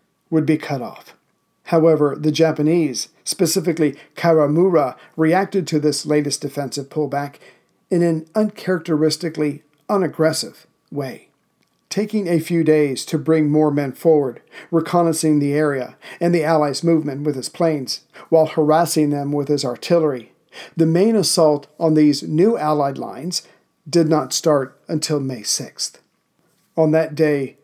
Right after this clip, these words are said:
Taculan, modern-day Manolo Fortich, was taken. This is where the Sayre Road bends to the east. Though the defenders were retreating in small steps, Karamura used this against them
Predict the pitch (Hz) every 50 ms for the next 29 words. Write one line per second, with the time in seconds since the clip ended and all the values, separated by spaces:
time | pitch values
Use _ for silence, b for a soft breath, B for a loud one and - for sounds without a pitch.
0 | _ - - 170 165 160 - 165 160 151 156 156 156 151 139 120 110 110 B B
1 | B B - 160 165 170 165 165 160 151 160 156 151 147 135 - b b b b
2 | 156 156 160 160 160 165 170 165 151 147 - - 185 175 165 - 147 131 - -
3 | - - _ _ _ _ _ _ - 104 101 - - - 160 147 - - 80 -
4 | _ _ _ _ B B B B B B 190 196 196 - 196 165 151 160 160 165
5 | 151 135 131 - - - 170 160 151 139 135 151 156 151 143 135 127 113 - _
6 | _ _ _ - 139 170 170 160 147 139 127 - - - 156 139 143 127 156 151
7 | 143 120 - - - _ _ _ _ _ _ _ _ B B B B B B B
8 | 160 175 196 202 240 233 202 208 - - 190 185 175 160 151 135 139 156 156 147
9 | 147 143 - - 180 165 156 147 139 123 - - 165 160 151 - - 160 143 131
10 | 117 - - - 175 151 131 - - - - _ _ B B B B B B -
11 | 175 196 208 208 202 190 180 170 175 175 165 160 147 139 - 147 143 147 180 220
12 | 226 165 - - 165 143 127 - - - - - 175 165 147 175 190 202 202 -
13 | - 117 90 -